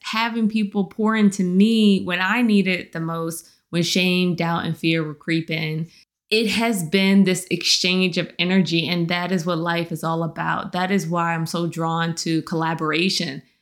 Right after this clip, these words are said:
Because of that back and forth, me being like, "Hey,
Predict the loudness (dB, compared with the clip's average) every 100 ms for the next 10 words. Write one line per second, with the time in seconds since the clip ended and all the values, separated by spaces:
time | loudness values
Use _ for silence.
0 | _ _ _ _ _ 4 4 2 -2 0
1 | 2 2 0 -2 -4 -4 -4 -4 -2 -4
2 | -6 -4 -2 -4 -6 -8 -4 -4 -4 -6
3 | -4 2 6 8 8 6 4 2 0 -2
4 | -2 -4 -6 -2 0 2 0 -2 -8